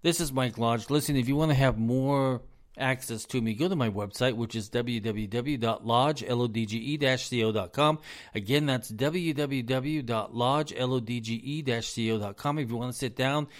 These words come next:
in mediation on a dispute, call me up because that's what I do. If you want to get some financial advice on business, that's also what I do. Go to my website.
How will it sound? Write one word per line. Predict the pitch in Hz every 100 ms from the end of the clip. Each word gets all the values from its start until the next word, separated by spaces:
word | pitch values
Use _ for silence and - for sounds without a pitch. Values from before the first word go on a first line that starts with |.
| - -
in | - 107
mediation | 120 117 120 143 - 160
on | 117 117
a | 110
dispute, | 107 - - 175 214 - _ _ _ _ _
call | - 104
me | 107 147
up | 185
because | 123 120 104
that's | 110 110
what | 107
I | 107
do. | 110 175 185 - - -
If | - 151 160
you | 180 170
want | 175 180
to | 175
get | 170 170
some | 175
financial | - 180 185 202 185 147
advice | 120 104 107 -
on | 120
business, | 110 139 131 104 - -
that's | 110 135 143 -
also | 147 160 -
what | 127 110 98
I | 92
do. | 90 82 - _ _ _ _ _ _ _ _ _
Go | 127
to | 123
my | 113
website. | 101 95 - 85 82